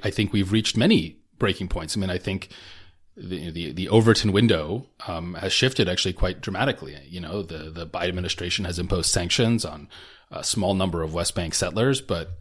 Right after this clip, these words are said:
um, and I think this was, to me, the most interesting part of the, the recent podcast you had, Scott. The, eff-, the, the effects of this, if scaled up, could be just absolutely tectonic, right? I mean, if you get to a point where it's not four settlers, it's ten, it's a hundred, it's a thousand, it's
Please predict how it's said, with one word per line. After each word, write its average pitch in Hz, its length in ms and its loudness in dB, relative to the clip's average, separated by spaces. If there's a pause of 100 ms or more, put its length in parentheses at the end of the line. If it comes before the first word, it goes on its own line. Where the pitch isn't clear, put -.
um, 82 180 -6
and 87 100 -4
I 87 40 -4
think 92 140 -4
this 95 120 -2
was, - 240 -6 (140)
to - 100 -6
me, 101 160 4
the 101 100 2
most 87 220 0
interesting 90 560 -2 (100)
part 90 260 0
of 85 200 -8
the, 80 180 -8
the 82 220 -12 (120)
recent 95 260 -4
podcast 90 540 -6
you 92 100 -2
had, 113 260 0
Scott. - 440 -4 (560)
The, 104 360 2
eff-, - 240 -6
the, 107 220 0 (140)
the 104 320 -2
effects - 540 4
of 107 180 -2
this, 92 260 -4
if 98 160 -8
scaled 101 380 2
up, 143 280 6
could 101 140 0
be 90 140 -2
just 90 200 -6
absolutely 95 420 -6
tectonic, - 560 0 (100)
right? 87 300 -2
I 87 40 -4
mean, 87 200 -2
if 82 100 -6
you 92 80 -8
get 95 160 -2
to 90 80 -8
a 85 40 -10
point 92 360 -6
where 85 180 -6
it's - 140 -4
not 87 200 -4
four 98 280 -2
settlers, 85 480 -4
it's - 140 -12
ten, 101 280 -2
it's 80 140 -8
a 92 60 -6
hundred, 92 320 -4
it's 82 100 -10
a 92 60 -8
thousand, 98 420 -2
it's - 200 -10